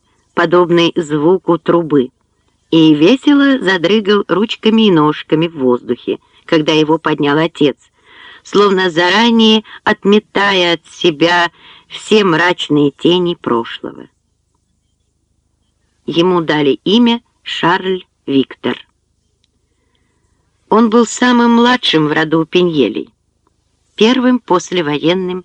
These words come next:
ребёнком. Ребёнком, родившимся после всех на свете войн. Тем, на ком закрывалась книга ночей,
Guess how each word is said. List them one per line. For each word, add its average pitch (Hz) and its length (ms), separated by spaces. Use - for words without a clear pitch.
ребёнком. 117 640
Ребёнком, 170 720
родившимся 196 1000
после 185 540
всех - 440
на 147 160
свете 170 560
войн. 120 540
Тем, 302 320
на 180 180
ком 240 320
закрывалась 196 1000
книга 165 460
ночей, 160 560